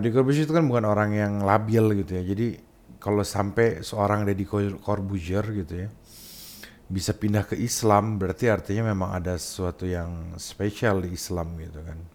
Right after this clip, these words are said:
Beda misalnya kalau kayak siapa ya, eh, ya gue sih saat ini lagi nggak kepikiran lah, tapi ya beda lah kayak artis-artis lainnya gitu. Kalau mungkin kalau kayak, eh,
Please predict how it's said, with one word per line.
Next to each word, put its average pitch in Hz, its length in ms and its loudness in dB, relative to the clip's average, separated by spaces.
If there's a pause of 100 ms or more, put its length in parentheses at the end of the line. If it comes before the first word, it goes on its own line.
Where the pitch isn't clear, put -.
(2000)
Beda 104 560 6
misalnya 101 880 0
kalau 95 480 0
kayak 92 480 0
siapa 92 400 -2
ya, 85 400 -2 (240)
eh, 90 760 -14 (800)
ya 104 160 2
gue 107 160 2
sih 107 80 0
saat 107 240 2
ini 110 160 2
lagi 107 80 2
nggak 98 240 0
kepikiran 98 400 0
lah, 82 240 -4
tapi 113 400 0 (880)
ya 120 80 0
beda 147 320 10
lah 151 80 12
kayak 123 320 6
artis-artis 113 320 2
lainnya 131 480 6
gitu. 107 240 -2
Kalau 104 160 0
mungkin 120 320 -2
kalau 113 160 0
kayak, 104 640 2 (320)
eh, 98 300 -4